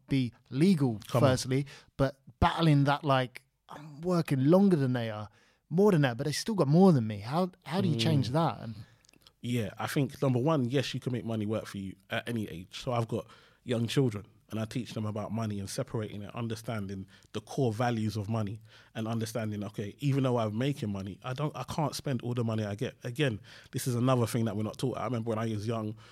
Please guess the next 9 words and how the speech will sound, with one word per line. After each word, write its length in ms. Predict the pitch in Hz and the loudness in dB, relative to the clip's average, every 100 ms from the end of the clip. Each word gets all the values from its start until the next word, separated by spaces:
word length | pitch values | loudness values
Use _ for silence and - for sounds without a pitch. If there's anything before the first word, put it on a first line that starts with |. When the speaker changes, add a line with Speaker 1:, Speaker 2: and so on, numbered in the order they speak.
| - - | -20 -10
Speaker 2:
we 80 | 120 | -8
used 100 | 110 | -6
to 60 | 113 | -6
go 120 | 110 | -6
to 180 | - 110 | -6 -8
African 320 | - 117 104 | -6 -8 -6
parties 420 | 113 107 104 107 | -4 -4 -6 -6
and 180 | 104 101 | -6 -4
dance, 640 | 110 110 101 - - | 0 0 -2 -8 -10